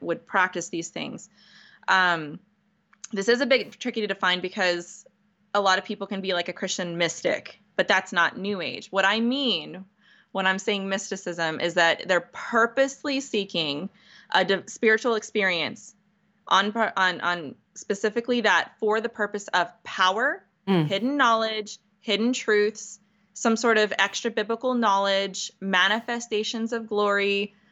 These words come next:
Speaker 1: powerful spiritual experiences, things like that. Experience is your truth.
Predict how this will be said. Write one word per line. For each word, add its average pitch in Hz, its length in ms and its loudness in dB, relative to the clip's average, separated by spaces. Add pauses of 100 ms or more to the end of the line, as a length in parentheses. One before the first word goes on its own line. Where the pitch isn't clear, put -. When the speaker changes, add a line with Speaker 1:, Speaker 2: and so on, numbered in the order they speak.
(200)
Speaker 1:
powerful 214 580 2
spiritual 220 560 -4
experiences, 202 1300 -2 (720)
things 220 360 4
like 185 300 2
that. 143 320 2
Experience 262 760 -2
is 196 240 2
your 190 200 2
truth. - 420 -4